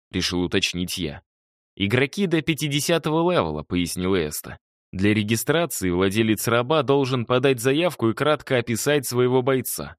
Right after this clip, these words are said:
Тут все как в Древнем Риме. Пока на песке льется кровь, господа сидят на трибуне, попивают вино и наблюдают за зрелищем. Уверена, что тебе это надо?» Все же уточнил я.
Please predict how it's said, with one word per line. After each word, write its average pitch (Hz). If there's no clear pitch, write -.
Тут 165
все 151
как 156
в 123
Древнем 120
Риме. 92
Пока 151
на 156
песке 135
льется 101
кровь, 160
господа 185
сидят 117
на 117
трибуне, 131
попивают 160
вино 165
и 170
наблюдают 170
за 143
зрелищем. 90
Уверена, 113
что 80
тебе 90
это 90
надо?» 85
Все -
же 92
уточнил 90
я. 76